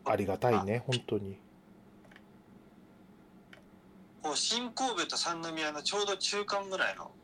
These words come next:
Speaker 2: 位置にあるんだね。
Speaker 1: ああ、そうですね。ええ。
Speaker 2: いいね。
Speaker 1: うん。
Speaker 2: これは。
Speaker 1: そう、あの、こう、神戸のこう、と-、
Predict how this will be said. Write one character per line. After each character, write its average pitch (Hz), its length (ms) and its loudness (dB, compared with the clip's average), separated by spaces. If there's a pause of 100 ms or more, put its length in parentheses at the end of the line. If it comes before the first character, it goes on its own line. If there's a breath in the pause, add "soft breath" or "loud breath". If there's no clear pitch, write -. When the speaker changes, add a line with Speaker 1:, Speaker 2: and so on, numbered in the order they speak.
(340)
Speaker 2:
位 - 80 -16
置 - 240 -8
に 87 120 -16
あ 85 120 -10
る - 120 -16
ん - 60 -20
だ - 100 -14
ね。 - 240 -14 (200)
Speaker 1:
あ 170 160 12
あ、 139 40 12
そ 202 160 12
う - 20 12
で 104 80 6
す - 120 -8
ね。 117 280 0 (140)
え 98 420 2
え。 - 40 -2
Speaker 2:
い - 60 -2
い - 40 -4
ね。 - 420 -6
Speaker 1:
う 170 80 2
ん。 160 140 6
Speaker 2:
こ 143 60 6
れ 131 40 6
は。 107 280 0 (1800 soft breath)
Speaker 1:
そ 139 300 8
う、 139 60 8
あ 135 100 12
の、 131 640 8
こ 359 440 12
う、 359 60 2 (680)
神 370 340 12
戸 - 20 8
の 117 280 10
こ 104 160 6
う、 101 100 2
と-、 135 160 4